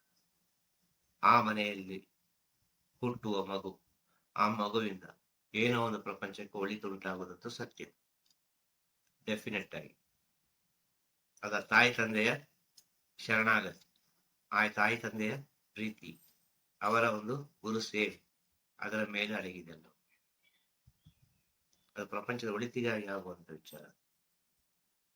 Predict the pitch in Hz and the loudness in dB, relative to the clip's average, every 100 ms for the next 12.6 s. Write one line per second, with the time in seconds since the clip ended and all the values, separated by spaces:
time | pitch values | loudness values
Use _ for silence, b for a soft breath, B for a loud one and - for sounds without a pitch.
0 | _ _ - 110 107 90 - - 113 123 | _ _ -8 -2 0 -2 -4 -6 -2 0
1 | 120 110 110 123 127 120 127 120 110 113 | 0 2 4 6 6 6 4 6 4 2
2 | 117 117 104 104 117 117 117 110 107 107 | 2 2 4 4 4 2 0 0 0 -2
3 | 101 92 - - _ _ _ _ _ - | -4 -6 -12 -20 _ _ _ _ _ -8
4 | 98 101 98 - 120 117 110 - _ _ | -6 -2 -4 2 4 6 4 2 _ _
5 | _ _ _ - 98 120 120 110 107 90 | _ _ _ -12 0 2 4 2 0 -4
6 | 80 - _ _ _ _ _ _ _ _ | -12 -14 _ _ _ _ _ _ _ _
7 | _ _ _ _ _ _ _ _ _ _ | _ _ _ _ _ _ _ _ _ _
8 | - 104 104 107 - 107 117 113 107 101 | -8 -4 -2 -4 -8 -4 -2 -4 -6 -8
9 | 95 90 - _ _ _ _ _ _ _ | -8 -10 -18 _ _ _ _ _ _ _
10 | _ _ - 104 98 107 107 104 98 98 | _ _ -16 -8 -6 -4 -4 -4 -2 2
11 | 98 107 104 104 - 110 98 95 92 92 | 2 2 -2 -4 -4 -6 -4 -10 -6 -6
12 | 82 80 78 - 71 | -6 -14 -20 -20 -20